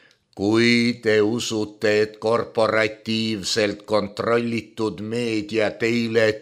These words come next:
tõtt räägib, siis saab teid lollitada. Kas kuulsite? Lollitada!“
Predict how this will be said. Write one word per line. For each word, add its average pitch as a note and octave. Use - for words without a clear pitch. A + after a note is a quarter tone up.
tõtt E3+
räägib, D#2
siis D#3+
saab D#3
teid C#3
lollitada. A2+
Kas G#2
kuulsite? B2
Lollitada!“ C3